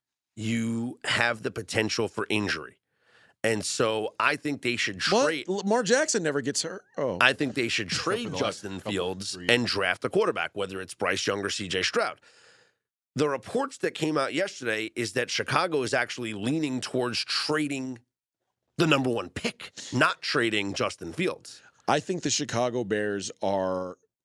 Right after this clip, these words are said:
Speaker 2: terrified to look foolish. And McKin-, the way McKenzie worded it, it makes sense too. Like, obviously you wanna do, you wanna have the best chance to win. But I think the,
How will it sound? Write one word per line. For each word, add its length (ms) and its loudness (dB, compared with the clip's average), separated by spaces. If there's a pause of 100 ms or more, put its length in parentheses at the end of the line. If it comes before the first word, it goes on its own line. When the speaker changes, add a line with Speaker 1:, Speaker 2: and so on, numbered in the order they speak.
Speaker 2:
terrified 840 0
to 100 -2
look 300 -4
foolish. 640 -6 (760)
And 680 0 (140)
McKin-, 480 -2
the 80 0
way 120 0
McKenzie 400 -2
worded 320 0
it, 100 -4
it 80 -10
makes 200 0
sense 280 0
too. 280 -2
Like, 220 -2
obviously 340 -2
you 100 -6
wanna 180 -8
do, 140 -10
you 200 -10
wanna 160 -2
have 80 -4
the 80 -4
best 200 -4
chance 220 -6
to 80 -6
win. 320 -8 (520)
But 180 0
I 100 0
think 220 -4
the, 220 -2